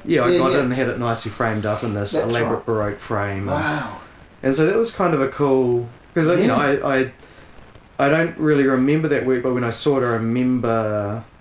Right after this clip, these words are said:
Speaker 1: thinking about doing it.
Speaker 2: Mm.
Speaker 1: And things like, you know, he's not normally in a big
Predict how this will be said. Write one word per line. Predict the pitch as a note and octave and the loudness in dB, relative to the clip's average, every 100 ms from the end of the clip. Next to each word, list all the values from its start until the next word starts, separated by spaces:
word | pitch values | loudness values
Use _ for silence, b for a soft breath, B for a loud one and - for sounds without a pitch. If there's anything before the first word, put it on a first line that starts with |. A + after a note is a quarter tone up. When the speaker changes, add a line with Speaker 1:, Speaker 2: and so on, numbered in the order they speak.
| - - | -20 -16
Speaker 1:
thinking | - - C#3 B2 C3 A#2+ | -14 -2 0 0 -2 -2
about | A2+ G#2+ G2 | -2 -2 -4
doing | - B2+ C3+ | -2 0 0
it. | G#2+ - - - - | -2 -6 -10 -14 -6
Speaker 2:
Mm. | D#3 D#3+ | -2 0
Speaker 1:
And | B2 | 0
things | C3 A#2+ | 0 0
like, | B2 A#2 A2 G#2+ | 0 0 -2 -2
you | C3 | -2
know, | A#2 A2 A2+ B B B B - - - - - C#3 | -2 -2 -6 B B B B -20 -20 -20 -20 -6 0
he's | D3 | 0
not | C3+ - | 0 0
normally | B2+ C3 B2 A2 | 0 2 0 0
in | G#2 | -2
a | |
big | G2+ A2+ G#2 | -2 -2 -4